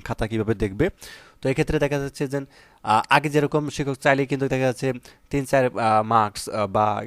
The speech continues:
গ্রেস নাম্বার দিয়ে দেওয়া হতো, হয়তোবা, আহ, সৃজনশীল হয়তোবা বাইশে পাস বা তেইশে পাস, সে কো-, আহ, কোনো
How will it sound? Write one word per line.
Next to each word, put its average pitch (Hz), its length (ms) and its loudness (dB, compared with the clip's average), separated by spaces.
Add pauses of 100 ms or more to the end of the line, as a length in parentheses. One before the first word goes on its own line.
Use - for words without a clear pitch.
গ্রেস 113 260 0
নাম্বার 113 260 0
দিয়ে 117 120 0
দেওয়া 107 220 0
হতো, 104 260 -6 (320)
হয়তোবা, 123 460 4 (400)
আহ, 98 500 0
সৃজনশীল 127 440 0
হয়তোবা 123 360 2
বাইশে 123 400 4
পাস 151 280 0
বা 123 120 2
তেইশে 135 280 -2
পাস, 147 340 2 (200)
সে 131 220 0
কো-, 123 220 -6
আহ, 117 120 0
কোনো 131 220 -2